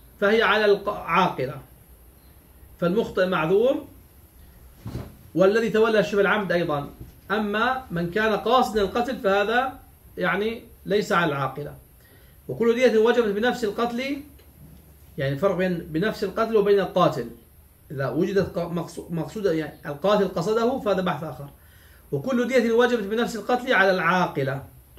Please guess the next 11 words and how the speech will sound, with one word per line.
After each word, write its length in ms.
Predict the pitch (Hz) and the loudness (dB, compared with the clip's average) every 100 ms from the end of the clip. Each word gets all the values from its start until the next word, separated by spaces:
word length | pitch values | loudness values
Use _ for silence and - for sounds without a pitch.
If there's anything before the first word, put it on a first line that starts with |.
| - - - - - - - - - | -20 -20 -20 -20 -20 -20 -20 -16 2
والعاقلة 880 | 180 180 202 196 240 226 208 240 214 | 4 6 6 6 2 0 0 2 2
أهل 140 | 220 | 0
الديوان." 1000 | 180 180 208 202 202 190 160 139 127 - - - - - - - - - - - - - - - - - - - - - - - _ - - - - _ - - | -4 -4 2 6 8 6 4 0 -6 -10 -16 -20 -20 -20 -20 -20 -20 -20 -20 -20 -20 -20 -20 -20 -20 -20 -20 -20 -20 -20 -20 -20 _ -20 -20 -20 -20 _ -20 -6
يعني 540 | 208 185 208 247 240 - - _ _ _ _ - - - _ _ _ - | 2 2 2 -2 -6 -14 -20 _ _ _ _ -20 -20 -20 _ _ _ -4
في 100 | 202 | -2
الزمان 400 | 156 180 214 202 | 0 0 0 0
الماضي 280 | 196 208 202 | 0 0 2
سيدنا 340 | 214 202 190 | 0 0 -2
عمر 200 | 208 208 | 0 0
دون 360 | 175 208 202 196 | 2 6 6 6
الدواوين. 680 | 170 185 180 180 139 120 | 2 4 4 4 0 -4